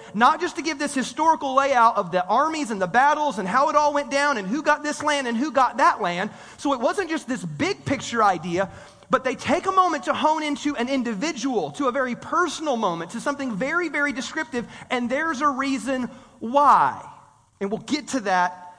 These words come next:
in just a second. But again, I just want you to get you to see that it's all based on the idea of taking a detour. 'Cause really,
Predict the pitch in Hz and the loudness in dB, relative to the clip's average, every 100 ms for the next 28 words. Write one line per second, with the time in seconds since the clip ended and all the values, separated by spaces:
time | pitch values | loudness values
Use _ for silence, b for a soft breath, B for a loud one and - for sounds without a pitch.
0 | - 208 247 226 220 - 285 277 220 240 | -6 -2 -2 -2 -6 -2 -2 -2 -2 -4
1 | 220 359 285 254 262 302 262 302 285 277 | -2 0 0 0 -2 -6 -4 -6 -6 -6
2 | 247 - 330 240 240 240 214 226 233 220 | -10 -6 -6 -6 -6 -4 0 0 0 -2
3 | 226 226 185 208 185 190 151 147 156 - | -2 0 0 0 0 -2 -2 -4 -4 -6
4 | - - 156 151 143 151 - _ _ _ | -6 -6 -6 -6 -8 -10 -14 _ _ _
5 | _ _ _ _ 202 175 254 - 117 - | _ _ _ _ -6 -2 -2 -4 -8 -10
6 | - _ _ _ _ _ _ _ _ _ | -14 _ _ _ _ _ _ _ _ _
7 | b b 277 277 - 277 392 285 | b b -2 -2 -2 0 0 0